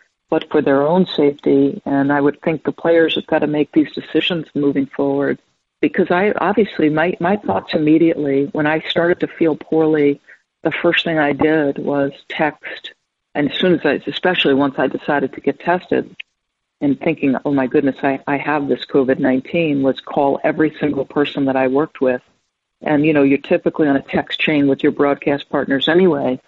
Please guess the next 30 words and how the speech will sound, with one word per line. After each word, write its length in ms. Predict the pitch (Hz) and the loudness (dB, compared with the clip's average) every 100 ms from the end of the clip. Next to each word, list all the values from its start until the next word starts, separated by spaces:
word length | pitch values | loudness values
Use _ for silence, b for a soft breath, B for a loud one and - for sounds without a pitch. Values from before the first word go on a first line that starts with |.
| _ _ _ | _ _ _
but 240 | 143 139 - | -4 -4 -4
I 140 | 156 | -4
called 320 | - 165 147 | -2 -2 0
our 120 | 139 | -2
stat 380 | 139 - 170 - | -2 0 0 0
man 220 | 151 135 | 0 0
who 160 | 156 143 | 2 2
was 200 | 131 - | 2 -2
two 200 | - 160 | 0 0
seats 340 | - 151 139 160 | 4 2 2 0
over 280 | 160 170 | 2 0
from 260 | - 151 139 | 0 0 2
me. 300 | 131 127 135 b b _ _ _ _ - | 2 0 -2 b b _ _ _ _ -6
So, 580 | - 165 147 151 156 - _ _ _ _ _ _ | 0 0 2 2 0 -4 _ _ _ _ _ _
yeah, 200 | - 175 | 2 4
it's 140 | 175 - | 2 0
gonna 200 | 196 180 | 0 4
be 120 | 180 | 4
interesting 540 | 185 185 175 - 165 | 2 0 -2 -4 -4
how, 360 | 165 165 156 156 | -2 0 0 -2
how, 420 | 180 160 156 - | -2 -2 -2 -4
how 160 | 170 160 | -2 2
these 200 | 160 156 | 2 2
athletes 460 | 156 156 170 156 | 0 0 -2 -2
handle 380 | - 160 156 160 | -4 -6 -2 0
this 200 | 147 - | 0 -2
moving 320 | 156 143 151 | -2 0 -2
forward. 460 | 143 156 147 147 143 - - | -2 0 0 0 -4 -10 -10
And, 400 | 151 143 139 143 | -6 -4 -4 -6
um, 440 | 143 139 135 143 | -8 -8 -12 -16